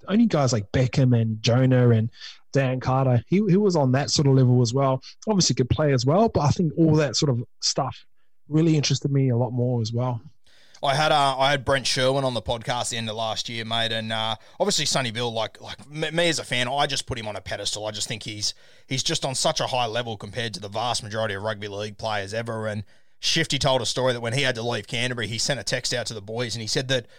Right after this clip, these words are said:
Speaker 2: within twenty-five minutes he had a, he had a knock on the door and he opened it and it was Sonny Bill with, with a case of beer and they polished it off, just sitting in his apartment essentially. Like, I, I, I don't, when I think of Sonny Bill, I don't think of that sort of guy. It's, it's crazy when you look back at his career and where he came from. I mean, I, I'm, I'm sure you've seen the old tape of him at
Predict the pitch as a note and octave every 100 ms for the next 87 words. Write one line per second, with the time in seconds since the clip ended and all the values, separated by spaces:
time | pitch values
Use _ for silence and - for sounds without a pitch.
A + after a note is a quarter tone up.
0 | - C3+ C#3 - D#3 D3 C3+ A#2 A#2+ A2
1 | B2 A#2+ G#2+ B2 B2+ G#2+ A#2+ B2+ G#2 G2+
2 | A#2+ A2+ G#2 A#2 A2 A#2 G#2+ G2+ - A#2
3 | G#2+ G#2+ D3 A#2 G2+ A2+ A2+ A#2+ A#2+ G#2+
4 | - A#2 G#2+ G2+ G#2+ A#2 A2+ G#2+ G#2+ -
5 | - B2 A2+ D#3 C#3 - A#2+ A#2+ - -
6 | - D#3+ - - - D3+ A2+ A2 A#2 -
7 | A#2+ A#2+ B2 B2 - C3 C3 B2 B2+ B2
8 | C3+ C#3 C#3+ C#3+ C#3+ D3 D3 B2 - -
9 | D#3 C3+ D#3+ D3+ B2 D3+ B2+ A2+ C3 A#2+
10 | B2+ B2+ - C3+ B2 A2 B2 - C#3 A2+
11 | G#2 B2 C3+ C3+ - - - - - D#3+
12 | D#3+ D3+ C#3+ A#2 B2 - B2+ C3 A#2 -
13 | C#3 C3 A#2 B2 A2 - A#2+ B2+ C#3+ C3
14 | A2+ A2+ G#2+ A#2 A#2+ - B2+ A#2 A2+ E3
15 | A2+ - B2 A2 A2 - A#2 G#2 F#2 A#2+
16 | A2+